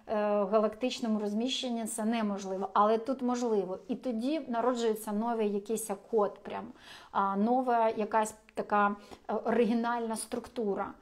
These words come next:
І, е, там у Всесвіті все це було розрізнено, а тут у нас, е, м, було це закладено в кожного. Кожен з нас, е, такий, кожен з нас — це такий маленький всесвіт, який в процесі перевтілення, е,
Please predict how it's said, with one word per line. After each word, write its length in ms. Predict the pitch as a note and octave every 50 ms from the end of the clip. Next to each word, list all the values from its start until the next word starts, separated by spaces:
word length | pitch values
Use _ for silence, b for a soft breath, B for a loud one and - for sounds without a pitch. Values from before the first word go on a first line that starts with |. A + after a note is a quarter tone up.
| B B B B B B _ -
І, 300 | C4 B3+ C4 C4+ C4+ C#4
е, 380 | - - - A#3+ A#3+ A#3 A#3 A#3 -
там 240 | D#4 D#4+ F#4 F#4+ -
у 60 | - B3+
Всесвіті 640 | - - - D4+ D#4+ F#4 F#4+ - - C4 A#3+ G#3+ B3
все 200 | A3+ - C4+ C4+
це 120 | C4+ C4+
було 280 | B3+ A3+ B3 B3+ C4+ C4
розрізнено, 840 | B3+ A#3 G#3+ A#3+ C#4+ D#4 D#4 D#4 C#4 B3+ A#3+ A3+ A3 G#3+ G#3 G#3 B B B B B B _
а 240 | - A3+ A3 A3 A3
тут 400 | G#3+ - - - D4+ D4+ D4+ - -
у 120 | B3+ A3+
нас, 640 | A3+ A#3+ B3+ D#4 E4 E4+ D#4+ D#4+ - - - - - -
е, 60 | A#3+
м, 440 | A3 G#3+ G#3+ G#3+ G#3+ G#3+ G#3+ G#3+ A3 A3 A#3 A3+ A#3+
було 380 | - G#3+ G#3+ A#3 B3+ C4+ C#4 C#4
це 160 | C#4 - B3
закладено 640 | A3 A3+ A#3+ A#3+ B3+ B3+ A#3+ A#3+ A3+ A3 G#3+ G#3+ G#3+
в 80 | G#3 -
кожного. 640 | - - A3 G3 G3 F#3+ A3 A#3+ B3 A#3+ B3 B3
Кожен 320 | B3 C#4+ C#4 B3+ B3+ A#3+
з 80 | A#3 A3+
нас, 400 | A#3+ A#3 A#3 A#3 A3+ - - - -
е, 160 | G#3+ G#3 G3+
такий, 540 | G3+ A3 A3 - A#3 A3+ A3+ A#3 - B3 A#3 -
кожен 240 | B3+ A3 A3+ A3
з 40 | A3
нас — 220 | A3 A3+ A3+ A3 A3+
це 120 | - G#3
такий 200 | A3 G#3+ A3+ G#3+
маленький 380 | G#3+ G#3+ A3+ A3+ A3 A3 - G#3
всесвіт, 640 | - - - G3+ F#3 F#3+ - - - A#3+ A#3+ A#3+ B B B B B B B B
який 300 | - B3+ A#3 A#3+ C4+ C#4+
в 60 | C4+ C#4+
процесі 540 | B3+ B3 A#3+ - - C4+ C4+ C4 - A#3+
перевтілення, 1120 | A3+ - - A#3 A3 A3 A3 G#3+ - - - C4 C#4+ D#4+ D#4 C#4+ B3+ A3+ A3 G#3+ G#3 G#3 G#3+ B B B B B
е, 60 | -